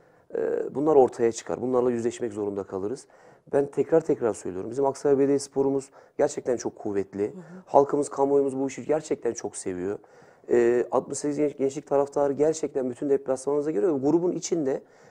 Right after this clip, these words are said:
Speaker 1: çok yaşlı abilerimiz, büyüklerimiz var. Yani Aksaray
Speaker 2: Hı hı.
Speaker 1: Spor sevdasıyla geliyor. Çok genç kardeşlerimiz var.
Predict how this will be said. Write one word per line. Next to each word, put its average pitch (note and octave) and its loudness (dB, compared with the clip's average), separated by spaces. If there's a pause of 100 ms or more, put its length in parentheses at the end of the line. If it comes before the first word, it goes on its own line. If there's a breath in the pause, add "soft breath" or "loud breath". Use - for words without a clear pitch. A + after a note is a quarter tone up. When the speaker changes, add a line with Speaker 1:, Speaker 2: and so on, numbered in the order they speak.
(100)
Speaker 1:
çok G3 0
yaşlı E3+ 6
abilerimiz, D#3+ 8
büyüklerimiz D#3+ 2
var. F#2+ 0
Yani A2+ 2
Aksaray C3 2
Speaker 2:
Hı - 2
hı. F3 -4
Speaker 1:
Spor F#3+ 8
sevdasıyla A2 4
geliyor. G2 -2 (320 soft breath)
Çok D#3+ 4
genç E3 4
kardeşlerimiz C#3+ 2
var. A2+ 0